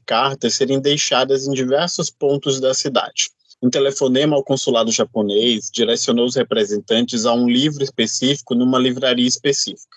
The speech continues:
Uma outra ligação enviou um repórter do Jornal da Tarde, veículo de imprensa que tinha ligações com o regime, a uma caixa de correio de uma residência particular. E um terceiro telefonema foi feito ao presidente da Câmara de Comércio e Indústria Japonesa no Brasil.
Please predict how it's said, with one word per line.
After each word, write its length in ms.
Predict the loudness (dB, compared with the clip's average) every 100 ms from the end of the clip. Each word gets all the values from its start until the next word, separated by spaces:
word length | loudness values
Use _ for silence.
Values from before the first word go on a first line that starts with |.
| _ -2
Uma 160 | 0
outra 380 | 2 2 2 2
ligação 680 | 2 2 0 0 0 2 2
enviou 320 | 0 0 0
um 80 | 0
repórter 560 | -4 -2 -2 -2 -2
do 80 | 0
Jornal 400 | 0 0 0 0
da 140 | 0
Tarde, 520 | 0 0 0 -2 -10 -12 -6
veículo 420 | -2 -2 0 -2
de 140 | 0
imprensa 500 | 0 0 0 0 -2
que 100 | -4
tinha 200 | -2 0
ligações 500 | 2 0 0 0 -2
com 160 | -2 -6
o 80 | -4
regime, 560 | -4 0 0 0 -2 -6 -20 -20 -4
a 120 | -2
uma 180 | 0 -2
caixa 400 | 0 -2 0 -2
de 100 | -2
correio 680 | -2 -2 0 0 2 0 0
de 100 | 0
uma 160 | 0
residência 580 | 0 -2 0 0 0 0
particular. 580 | -2 -2 -4 -2 -2 -2 -8 _ _ -2
E 80 |
um 100 | 0
terceiro 600 | 0 -2 0 0 0 0 -2
telefonema 760 | 0 0 0 0 2 2 2 0
foi 200 | 0 -2
feito 320 | -2 -2 0
ao 80 | 0
presidente 520 | 0 0 -2 -2 0
da 120 | -2
Câmara 420 | 0 0 2 0
de 100 | -2
Comércio 520 | -2 0 2 0 0
e 40 | 0
Indústria 440 | 2 2 0 0
Japonesa 580 | 0 0 0 2 2 2
no 100 | 2
Brasil. 540 | 2 0 0 0 -2